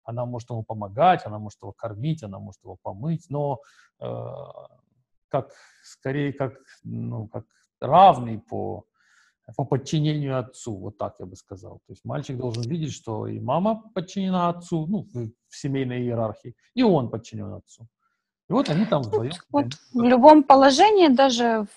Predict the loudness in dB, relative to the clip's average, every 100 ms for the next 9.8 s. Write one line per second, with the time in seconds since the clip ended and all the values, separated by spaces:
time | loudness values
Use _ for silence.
0 | _ -14 -8 0 2 4 8 8 8 6
1 | 2 0 2 4 2 -2 0 2 4 2
2 | 4 4 6 4 2 0 0 0 2 0
3 | 4 4 4 -2 _ _ 0 2 2 6
4 | 6 8 6 4 2 0 0 -2 -2 -4
5 | -4 -2 -2 2 4 4 6 8 8 4
6 | 2 4 2 2 0 4 6 6 4 0
7 | 0 -4 -4 -2 0 0 -2 -2 -2 -2
8 | -4 -4 -2 -2 0 0 4 4 6 4
9 | 6 4 2 -6 -8 -8 -14